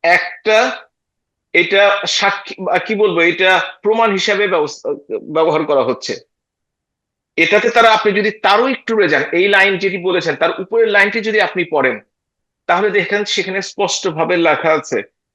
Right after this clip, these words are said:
"This report was not published according to the United Nations editorial policy।"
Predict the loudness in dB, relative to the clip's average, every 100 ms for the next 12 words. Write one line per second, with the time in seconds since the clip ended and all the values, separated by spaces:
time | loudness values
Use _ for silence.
0 | _ _ _ _ -14 -14 -8 -2 0 0
1 | -4 -10 -2 0 0 2 2 2 0 0
2 | 0 0 -2 -4 -6 _ 0 0 2 -2
3 | -4 -6 -6 -2 -2 0 0 0 -2 -2
4 | -4 0 0 -2 -8 _ _ _ _ -6
5 | -2 0 2 2 0 -2 -2 -2 0 -2
6 | -4 -8 -4 -2 -2 -2 -2 0 0 -2
7 | -2 -2 -2 -6